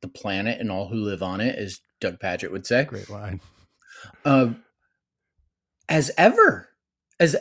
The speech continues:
Speaker 1: ever.
Speaker 2: Yeah, yeah.
Speaker 1: Like, I mean, it's, it's never been worse than it is now. Like, I, like, it is as bad as it's ever been. And, like, he remains as big a threat as ever. And, um,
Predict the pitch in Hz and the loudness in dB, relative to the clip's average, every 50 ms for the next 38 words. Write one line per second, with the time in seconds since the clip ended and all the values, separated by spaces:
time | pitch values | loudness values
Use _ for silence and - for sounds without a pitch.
0 | - - 120 120 120 113 104 104 90 82 - - 160 139 - _ _ _ _ - | -2 -2 -2 -2 0 0 -2 -4 -4 -6 -6 -6 -8 -8 -8 _ _ _ _ -8
1 | 113 117 123 - _ _ _ _ - 131 139 - - - 139 147 151 - - - | -6 -6 -6 -6 _ _ _ _ 0 0 0 0 0 0 0 0 0 0 0 0
2 | 156 - - - - - _ _ _ _ _ _ _ _ _ _ _ _ _ - | 0 0 -2 -10 -10 -14 _ _ _ _ _ _ _ _ _ _ _ _ _ -4
3 | 156 139 - - 139 139 135 135 135 135 139 139 120 165 165 156 123 165 160 165 | -4 -2 -2 -2 0 2 4 4 4 4 4 4 4 4 2 2 2 0 0 0
4 | 175 165 160 151 196 226 202 - - - - - - 131 127 127 123 120 135 131 | 0 -2 0 0 0 0 0 0 -4 -6 -10 -6 -2 0 0 0 0 0 0 0
5 | 113 113 135 151 190 208 143 104 - - - 127 123 - - 127 117 120 120 113 | -2 -2 -4 -4 -4 -6 -8 -10 -10 -6 -2 -2 -2 -2 -2 -2 -2 -2 -2 -4
6 | 113 - - _ - 151 143 160 180 180 151 - - 127 127 113 101 - 110 101 | -8 -8 -10 _ -6 -2 2 2 2 2 0 -2 -2 -2 -2 -2 -4 -2 -2 -2
7 | 104 113 117 135 - 123 127 113 131 135 135 135 - - - 101 98 127 135 127 | -2 -2 -4 -4 -2 -4 -4 -4 -4 -6 -6 -8 -8 -6 -6 -6 -4 -4 -6 -4
8 | 127 160 202 226 175 104 98 101 - _ _ - 123 117 113 104 101 90 _ _ | -4 -4 -4 -4 -6 -8 -10 -12 -18 _ _ -6 -4 -4 -4 -6 -8 -12 _ _
9 | - - _ _ _ - 113 - - - - 127 135 139 156 165 147 131 120 120 | -20 -20 _ _ _ -12 -12 -12 -12 -10 -6 -4 -4 -2 0 0 0 2 2 2
10 | 127 135 139 127 131 - - 110 123 117 113 101 87 110 110 123 160 151 - - | 2 2 0 -2 -6 -8 -8 -6 -6 -6 -8 -10 -8 -8 -6 -4 -6 -6 -8 -8
11 | - 101 98 113 - - 127 131 123 160 175 220 226 208 113 95 - _ _ _ | -8 -6 -6 -6 -6 -6 -8 -8 -6 -4 -4 -4 -4 -6 -10 -14 -16 _ _ _
12 | - _ _ _ _ - 147 139 131 123 123 117 110 - - _ _ _ _ _ | -20 _ _ _ _ -2 0 0 2 2 0 -2 -4 -8 -12 _ _ _ _ _
13 | _ _ _ _ _ _ - - 131 123 120 113 110 104 101 87 | _ _ _ _ _ _ -10 -8 -6 -6 -6 -6 -8 -10 -12 -16